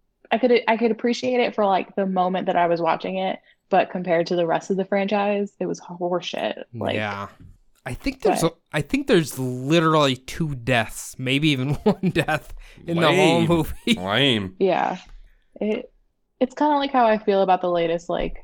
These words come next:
Speaker 1: um, James Bond movies with that one guy that's in it.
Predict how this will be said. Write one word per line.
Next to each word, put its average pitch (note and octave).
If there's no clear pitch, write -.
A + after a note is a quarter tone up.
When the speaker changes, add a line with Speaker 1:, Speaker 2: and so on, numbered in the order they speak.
Speaker 1:
um, F3
James F3
Bond E3+
movies F#3
with F3
that E3
one F3
guy F#3
that's F#3+
in G#3
it. G#3